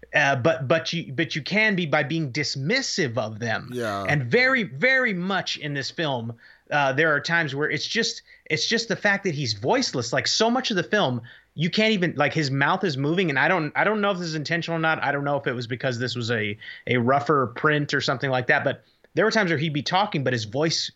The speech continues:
Speaker 1: didn't project, and you couldn't hear him. And I felt like that was intentional. It seemed to be intentional to say, like,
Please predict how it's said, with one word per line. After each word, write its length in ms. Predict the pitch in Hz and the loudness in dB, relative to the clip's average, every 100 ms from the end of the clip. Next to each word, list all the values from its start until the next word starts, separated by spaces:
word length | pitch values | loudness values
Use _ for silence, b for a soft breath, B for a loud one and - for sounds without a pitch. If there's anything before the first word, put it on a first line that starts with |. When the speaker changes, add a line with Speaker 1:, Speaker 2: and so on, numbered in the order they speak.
| - | -4
Speaker 1:
didn't 200 | 120 143 | -2 -2
project, 560 | 117 113 123 120 - - B B B B | -2 -2 0 0 -2 -16 B B B B
and 120 | 127 | -2
you 100 | 131 | 0
couldn't 240 | 180 156 | 0 0
hear 400 | 117 - 175 165 | -2 -2 0 2
him. 260 | 117 113 95 B B | 2 -2 -4 B B
And 160 | 139 | 2
I 160 | 151 160 | 4 2
felt 360 | - 202 254 185 | 0 0 0 2
like 200 | 160 - | 0 2
that 140 | 151 | -2
was 100 | 131 | -2
intentional. 540 | 135 151 175 - 123 | -4 -2 -2 -2 -6
It 100 | 120 | -8
seemed 320 | 117 220 247 208 | -4 -2 -2 -2
to 80 | |
be 160 | 139 143 | -4 -4
intentional 560 | 127 170 160 135 127 120 B B | 0 2 2 0 -2 -4 B B
to 100 | 139 | 0
say, 220 | - 151 | 2 4
like, 280 | 139 123 | 4 2